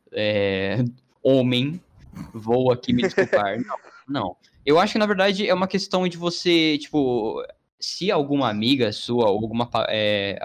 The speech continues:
Speaker 1: alguém passou por alguma merda, é, é por causa de um homem, mano, é só ficar do lado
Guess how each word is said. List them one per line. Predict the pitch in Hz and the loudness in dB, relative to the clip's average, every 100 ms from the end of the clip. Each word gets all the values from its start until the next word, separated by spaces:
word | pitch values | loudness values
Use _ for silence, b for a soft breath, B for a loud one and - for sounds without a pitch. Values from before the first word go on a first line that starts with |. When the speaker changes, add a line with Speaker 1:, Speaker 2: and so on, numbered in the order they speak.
| - | -4
Speaker 1:
alguém | 107 110 117 135 107 b b _ _ _ - | -2 -2 -2 -2 -4 b b _ _ _ 0
passou | 117 - 139 | 0 0 -2
por | 135 | 2
alguma | 123 120 110 | 2 2 0
merda, | 113 117 120 110 101 90 _ _ _ _ | 0 2 2 2 -4 -4 _ _ _ _
é, | - 101 98 98 95 95 - - | -10 -6 -6 -6 -6 -10 -12 -8
é | |
por | - 117 | 0 2
causa | 123 127 123 | 2 0 0
de | 110 | -2
um | |
homem, | 113 156 | 0 0
mano, | 135 165 120 | 0 2 2
é | |
só | 127 - | 0 0
ficar | 185 214 | -2 -4
do | 202 | -2
lado | 170 110 131 156 135 | -2 2 0 0 -10